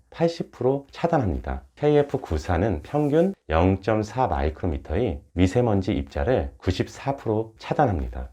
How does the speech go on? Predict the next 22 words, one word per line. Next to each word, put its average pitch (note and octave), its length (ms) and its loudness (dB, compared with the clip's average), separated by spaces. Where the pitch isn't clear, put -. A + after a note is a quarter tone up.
케이에프 D#3+ 480 2
구구는 E2+ 600 -2
평균 D#3 520 4
영점사 F#2+ 680 0
마이크로미터의 D#2 1040 -2
미세먼지 G2 600 2
입자를 D2 600 -4
구십구 G2 680 2
프로 G#2+ 360 -4
차단합니다. D#2 760 -4
질병관리본부에서는 E2 1400 2
코로나 B2 360 0
일구 B2 480 2
방지를 D#2 540 0
위해 D#2 300 -2
일반인들은 A2+ 960 2
케이에프 D3 500 -2
팔공 E3 440 2
이상의 D#2 600 -2
보건용 G2 480 4
마스크 C2+ 380 -6
착용을 A#2+ 540 -2